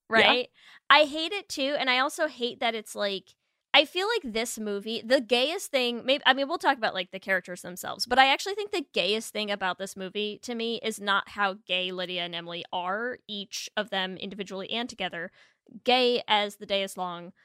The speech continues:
Speaker 2: But the gayest thing about this movie to me is that this movie is a perfect example of, like, comp het ruining your movie.
Speaker 1: Oh, yeah.
Speaker 2: Like, the, the heterosexuality in this movie was the worst thing about it, and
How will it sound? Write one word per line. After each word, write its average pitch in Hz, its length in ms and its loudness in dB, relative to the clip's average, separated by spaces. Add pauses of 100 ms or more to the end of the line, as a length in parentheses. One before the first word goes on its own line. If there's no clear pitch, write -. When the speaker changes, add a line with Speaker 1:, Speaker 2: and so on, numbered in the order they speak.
(200)
Speaker 2:
But 226 420 8
the 233 120 4
gayest 262 360 2
thing 339 120 -6
about 302 160 0
this 277 120 -8
movie 240 220 -2
to 233 140 -6
me 208 280 -4
is 220 140 -4
that 208 160 0
this 214 160 -8
movie 220 220 -6
is 262 80 -6
a 254 60 -2
perfect 208 380 -6
example 202 540 -6
of, 202 180 -2
like, 196 300 -6
comp 196 300 -2
het 190 260 -4
ruining 185 300 -8
your 165 100 -12
movie. 165 440 -16 (360)
Speaker 1:
Oh, 247 140 10
yeah. 196 280 0 (220)
Speaker 2:
Like, 220 320 6
the, 220 460 6
the 226 280 4
heterosexuality 220 1200 0
in 196 100 -8
this - 160 -8
movie 190 220 -8
was 226 140 -4
the 214 120 -4
worst 202 320 -6
thing 202 160 -8
about 175 300 -6
it, 240 280 -6
and 196 240 -6